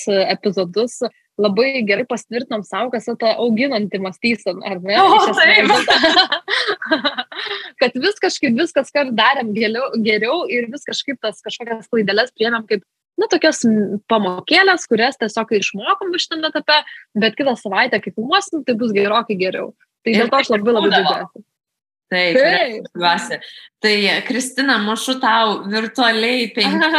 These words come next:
Speaker 1: <laughs> Penki.
Speaker 2: <laughs> Laukiu ir gyvo mūsų susitikimo,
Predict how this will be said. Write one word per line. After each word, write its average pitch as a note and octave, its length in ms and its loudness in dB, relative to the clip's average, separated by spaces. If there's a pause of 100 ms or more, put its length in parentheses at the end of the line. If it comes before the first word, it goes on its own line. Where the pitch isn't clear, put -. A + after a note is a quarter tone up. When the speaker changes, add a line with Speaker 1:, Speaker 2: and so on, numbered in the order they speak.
Speaker 1:
<laughs> C#4 220 -2
Penki. B3 420 2
Speaker 2:
<laughs> - 920 -4 (200)
Laukiu A#3 480 2
ir G#3+ 160 -2
gyvo A#3+ 320 -2
mūsų A3 400 -6
susitikimo, G#3 840 0